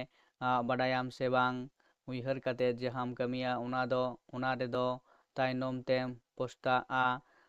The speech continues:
ᱟᱨ ᱠᱟᱹ-, ᱟ, ᱠᱟᱹᱢᱤᱢ ᱵᱟᱹᱲᱤᱡ ᱞᱮᱠᱷᱟᱱ, ᱟ, ᱦᱚᱲ ᱠᱚ ᱞᱟᱸᱫᱟ ᱟᱢᱟ᱾ ᱵᱚᱡᱚᱨ, ᱴᱷᱤᱠ ᱜᱮᱭᱟ, ᱫᱮᱞᱟᱝ, ᱟ, ᱯᱟᱱᱛᱮᱭᱟᱞᱟᱝ ᱠᱩᱠᱞᱤ ᱨᱮᱭᱟᱜ ᱞᱟᱹᱱᱟᱹᱭ᱾ ᱥᱤᱨᱡᱚᱱ, ᱫᱮᱞᱟᱝ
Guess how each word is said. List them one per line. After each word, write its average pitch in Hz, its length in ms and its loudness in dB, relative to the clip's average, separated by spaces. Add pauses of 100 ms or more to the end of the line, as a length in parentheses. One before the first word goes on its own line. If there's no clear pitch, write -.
(140)
ᱟᱨ 127 260 6 (260)
ᱠᱟᱹ-, - 260 0 (260)
ᱟ, 127 80 -2 (180)
ᱠᱟᱹᱢᱤᱢ 131 380 -2 (120)
ᱵᱟᱹᱲᱤᱡ 131 300 0
ᱞᱮᱠᱷᱟᱱ, 127 460 -2 (560)
ᱟ, 131 120 -4
ᱦᱚᱲ 127 260 -2
ᱠᱚ 127 200 0 (280)
ᱞᱟᱸᱫᱟ 127 380 0
ᱟᱢᱟ᱾ 123 240 2 (640)
ᱵᱚᱡᱚᱨ, 135 340 2
ᱴᱷᱤᱠ 135 280 -4
ᱜᱮᱭᱟ, 135 260 2 (240)
ᱫᱮᱞᱟᱝ, 131 440 -2 (540)
ᱟ, 131 100 0 (760)
ᱯᱟᱱᱛᱮᱭᱟᱞᱟᱝ 131 680 0 (140)
ᱠᱩᱠᱞᱤ 127 340 -6
ᱨᱮᱭᱟᱜ 127 240 0
ᱞᱟᱹᱱᱟᱹᱭ᱾ 127 380 -2 (440)
ᱥᱤᱨᱡᱚᱱ, 127 460 -2
ᱫᱮᱞᱟᱝ 127 320 2